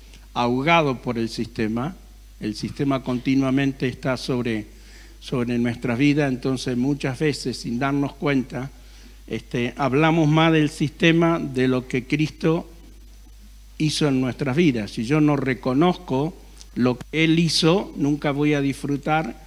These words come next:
de la bendición que Él tiene para con mi vida. Entonces, se tiene que producir un cambio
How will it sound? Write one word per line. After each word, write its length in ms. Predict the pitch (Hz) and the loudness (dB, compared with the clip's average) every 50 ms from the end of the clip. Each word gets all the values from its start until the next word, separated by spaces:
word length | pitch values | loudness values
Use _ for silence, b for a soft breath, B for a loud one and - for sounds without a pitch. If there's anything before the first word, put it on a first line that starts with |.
| b b b b b - - - | b b b b b -20 -8 -4
de 100 | 127 131 | 0 0
la 120 | 131 127 | 0 0
bendición 560 | 127 131 127 123 127 123 - - 147 139 135 | 0 0 -2 -2 -2 -4 -2 0 0 0 0
que 120 | 127 139 135 | 0 0 0
Él 100 | 131 127 | 0 0
tiene 320 | - 156 143 139 135 127 | 0 2 2 2 2 0
para 300 | - - 120 120 113 110 | -4 -6 -6 -6 -6 -4
con 180 | - 120 117 120 | -2 -2 0 2
mi 100 | 123 131 | 4 6
vida. 380 | 147 156 139 120 110 107 104 | 6 6 6 4 2 0 -4
Entonces, 640 | 107 123 131 - - 139 131 - - 131 131 127 120 - - B B B B B B B B | -6 -8 -6 -2 0 0 0 2 2 2 4 4 2 0 -6 B B B B B B B B
se 160 | - - 120 | -4 -4 -2
tiene 320 | - - 147 139 139 135 | 2 4 4 6 6 4
que 80 | 135 135 | 4 2
producir 640 | - 135 120 131 131 135 131 127 - 151 143 139 147 | 0 2 2 2 2 2 0 0 0 2 2 2 2
un 140 | 139 135 | 0 0
cambio 640 | 120 - - 147 143 147 147 147 147 151 147 143 135 | -2 0 0 0 2 2 4 4 6 6 4 2 0